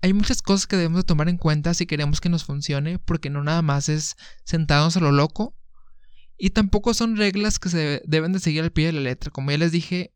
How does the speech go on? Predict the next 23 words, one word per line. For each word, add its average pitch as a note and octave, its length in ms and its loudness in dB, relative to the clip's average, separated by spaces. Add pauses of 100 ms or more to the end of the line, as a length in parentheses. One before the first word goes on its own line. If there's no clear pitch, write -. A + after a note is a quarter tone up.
(120)
a D3+ 100 -4
ustedes, D#3 560 0
ustedes G3+ 400 0
vean G3 240 0
lo G3 120 0
que E3 100 -6
les D3+ 160 0
funciona F3+ 580 -2
y D#3+ 120 -6
lo D3 160 -2
que D3+ 120 -6
no D3 120 0
les D#3+ 160 0
funciona E3 540 -2
y E3 60 -4
creen D3+ 300 -4
sus - 140 -6
propios D#3+ 340 -4
métodos, E3 460 0
creen D3+ 260 -2
sus - 140 -8
propios E3+ 300 -6
procesos. - 640 -8